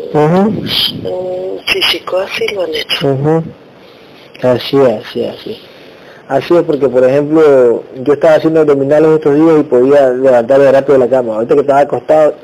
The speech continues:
Speaker 1: se me hizo complicado <laughs> levantarme.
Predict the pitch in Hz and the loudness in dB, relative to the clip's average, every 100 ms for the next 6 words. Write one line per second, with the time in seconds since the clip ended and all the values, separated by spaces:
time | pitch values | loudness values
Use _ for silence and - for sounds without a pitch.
0 | - - 123 123 131 123 117 120 135 139 | -14 -10 -8 -4 -2 -2 -2 0 2 2
1 | 151 - - - - - - - - - | 0 -4 -14 -20 -20 -20 -20 -20 -12 -12
2 | - - - - - - - - - - | -12 -16 -16 -20 -20 -20 -20 -20 -20 -20
3 | - - - - - - - - - - | -20 -20 -20 -20 -20 -20 -20 -20 -20 -6
4 | - - - - - - 73 73 69 - | -6 -4 -10 -12 -4 2 4 4 2 0
5 | 151 - | 0 0